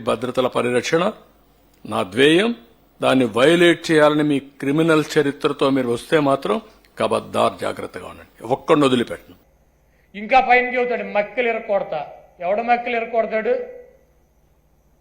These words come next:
Speaker 2: కాకినాడ ఎమ్మెల్యే ఒక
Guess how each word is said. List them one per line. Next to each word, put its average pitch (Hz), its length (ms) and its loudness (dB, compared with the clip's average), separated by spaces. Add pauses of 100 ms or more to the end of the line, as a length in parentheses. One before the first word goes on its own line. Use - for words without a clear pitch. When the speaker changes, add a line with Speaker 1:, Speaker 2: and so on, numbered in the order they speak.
(960)
Speaker 2:
కాకినాడ 240 500 2 (100)
ఎమ్మెల్యే 233 380 0 (1040)
ఒక 196 140 0